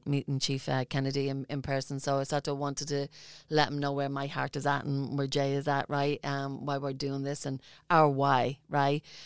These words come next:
And a big part of it for, um, for me as a, a first responder family, as a suicide loss survivor of a, of a police officer, um, was that, that missing part, that was missing. That was definitely missing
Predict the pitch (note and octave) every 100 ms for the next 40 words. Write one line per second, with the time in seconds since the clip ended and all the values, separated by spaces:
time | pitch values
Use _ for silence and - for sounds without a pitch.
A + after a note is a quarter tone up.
0 | - D3+ D3 D3+ D#3 - D3+ D3 C#3+ C#3
1 | C#3+ - - D#3 C#3+ C#3+ - D3 C#3+ C#3
2 | C#3 C#3 - - _ - D3+ C#3+ D#3 D3+
3 | D3 C#3+ C#3 - C#3+ C#3 C#3 C3+ C#3 C#3
4 | C#3 - - C#3 C3+ - - D3 - -
5 | C#3 C3+ - C3+ C#3 C#3 C#3 C#3 C3 C#3+
6 | C#3 C3+ C3+ C3+ - C3+ C3+ C3+ C#3 C#3
7 | - C#3+ C#3 C#3 - - _ C#3 C#3+ -
8 | C#3+ D3 C#3+ C#3+ D3 C#3+ - - _ _
9 | - D3 C#3+ C#3 C#3 - _ D3+ D3 C#3
10 | D3+ C#3+ - - - D3+ E3 - D3+ D#3
11 | C#3+ C#3 - C3+ C#3+ D3+ D3+ C#3+ C#3 C3+
12 | C#3 B2 - _ _ _ - D#3 - D#3
13 | D3+ - D#3 - C#3+ C#3 C#3+ - C#3+ C#3